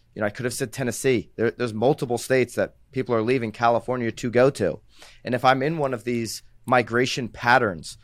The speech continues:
for the exodus of Californians, I'm probably using the hypocritical stances of their government to my advantage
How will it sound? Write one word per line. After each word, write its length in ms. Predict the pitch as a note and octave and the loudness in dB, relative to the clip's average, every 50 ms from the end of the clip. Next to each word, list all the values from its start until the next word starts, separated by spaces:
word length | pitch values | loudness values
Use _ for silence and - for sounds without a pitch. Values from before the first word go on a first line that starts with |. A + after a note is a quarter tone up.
| _ _ - | _ _ -14
for 120 | - - B2 | -6 -4 -2
the 140 | A#2 A#2+ A#2 | 0 2 4
exodus 460 | A#2+ B2 B2 - B2+ A2 A2 G#2+ - | 4 4 2 0 0 0 0 0 -4
of 160 | - E2+ - | -10 -12 -4
Californians, 800 | - C3+ A#2 A2 G#2 - B2 C3 C#3 C#3 A2 F#2+ F#2+ - - - - - - - | 2 2 2 2 2 0 0 -2 -2 -2 -2 -4 -6 -8 -10 -14 -18 -16 -8 -6
I'm 120 | - C3+ | -6 -6
probably 520 | - - - D3+ D#3 F3+ A3+ G#3+ A3 F#3+ D#3 | -4 2 4 4 4 4 4 2 2 0 0
using 600 | C3+ C3 C#3 D3+ C#3+ A#2+ C3 B2 A#2 A2+ G#2 - - - - _ _ - | 0 0 0 0 0 0 0 -2 -2 -2 -6 -8 -14 -20 -20 _ _ -16
the 480 | - G#2+ B2+ C#3 C3 B2+ A#2+ A#2 G#2+ - - - _ | -10 -6 -2 -2 0 0 -2 -2 -4 -8 -14 -20 _
hypocritical 960 | - - F3 F3 - F#3 E3 - - - - D#3 D#3 D3 D3+ D3+ - D#3 C3+ | -4 -2 -2 0 -2 -4 -6 -6 -10 -4 0 0 2 2 0 -2 -2 -6 -6
stances 720 | A#2+ - - - B2 B2 A#2+ A#2+ - A2 G#2+ G#2 G2 - - _ - - _ - | -6 -6 -4 -2 0 0 -2 -2 -2 -4 -4 -4 -4 -8 -14 _ -20 -20 _ 0
of 220 | - A#2+ A#2 A#2 | 2 2 2 2
their 140 | A2+ B2 A2+ | 0 0 0
government 640 | F#2+ - A2+ A#2 A#2 C3+ D#3 D#3+ F3+ G3 G3+ G3 - - - - - - - | 2 4 2 4 4 2 0 0 0 0 -2 -2 -6 -12 -20 -20 -20 -10 -4
to 140 | - D#3+ | -2 -2
my 220 | C3+ A#2+ A#2 B2 C3 | 2 4 4 4 4
advantage 1000 | C3 B2 A2+ G2 F2+ G#2+ A2 A#2 C3+ - - F#3 F#3 F#3+ E3+ - - - - | 4 2 0 -2 -4 -2 -2 -2 -2 0 0 0 0 0 -2 -4 -10 -10 -12